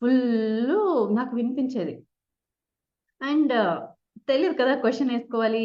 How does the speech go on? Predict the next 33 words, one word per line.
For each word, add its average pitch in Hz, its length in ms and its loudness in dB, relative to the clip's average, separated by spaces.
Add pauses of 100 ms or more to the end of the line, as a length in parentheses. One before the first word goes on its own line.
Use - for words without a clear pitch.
ఏం 220 160 0
వేసుకోవాలి 202 680 -2
అని 240 440 0
ఊరికే 262 420 -2
అయిపోయేదాన్ని. 165 640 -2 (920)
దాని 214 400 6
కూడా 311 200 2 (100)
డీకోడ్ 262 420 0
నాకు 233 380 0
త్రీ 233 260 -2
ఇయర్స్ 254 340 2
అయినాక 208 360 -2 (100)
నాకు 190 320 -2 (100)
ప్రేమ్‌నాథ్ 247 460 0
సార్ 208 180 -2
ద్వారా 185 220 -2
నాకు 302 240 0
తెలిసిందనమాట. 185 680 -2 (340)
ఒకసారి 233 380 -2
ప్ర-, - 200 -8
ఆహ్, 180 260 4 (320)
వి-, 196 300 0
వాడు 180 320 2
త్రీ, 202 180 -2 (140)
త్రీ 240 180 0
ఇయర్స్, 220 300 2
టూ 247 160 -4
ఇయర్స్, 220 240 2
త్రీ 214 120 -2
ఇయర్స్ 202 220 -2
ఉన్నాడు. 175 340 -2 (760)
ఇట్లాగే 285 280 -2
సార్‌తో 226 520 -2